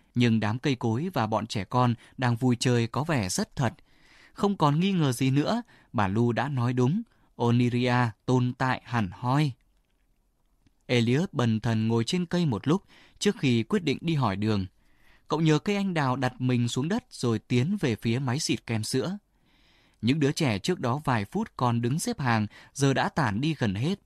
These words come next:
Chỉ còn một thằng nhóc chừng bảy tám tuổi, vai đeo cặp sách. Thằng nhóc đang cẩn thận xịt thứ kem sữa mịn màng vào một cái tô đựng đầy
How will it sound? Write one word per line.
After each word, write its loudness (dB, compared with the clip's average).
Chỉ 0
còn 0
một -2
thằng -2
nhóc -2
chừng 0
bảy 0
tám -4
tuổi, 0
vai 2
đeo -2
cặp -8
sách. -4
Thằng 0
nhóc 0
đang -2
cẩn 0
thận -2
xịt -2
thứ -2
kem -2
sữa -4
mịn 0
màng 2
vào 2
một 0
cái -2
tô 0
đựng -2
đầy 0